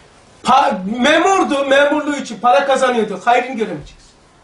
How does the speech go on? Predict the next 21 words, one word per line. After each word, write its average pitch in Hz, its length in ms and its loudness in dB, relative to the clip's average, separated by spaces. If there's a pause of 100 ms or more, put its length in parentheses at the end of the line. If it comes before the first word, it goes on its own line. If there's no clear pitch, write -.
(140)
Dini 240 260 2
için 202 220 -4
alacaksın. - 500 -14 (800)
Din 320 360 2 (120)
hayatın 247 460 2
hayatıdır. 196 720 -2 (500)
Bir 226 80 -6
tanesi 262 300 2
dedi 277 220 -2
ki, 185 300 -4 (480)
iki 226 240 0
bin 269 80 4
on 262 140 6
yedi 269 220 0
var 320 120 2
ya 262 100 4
şu 240 180 2
anda 220 200 2
referandum, 208 580 0
evet 208 340 2
var. 202 180 4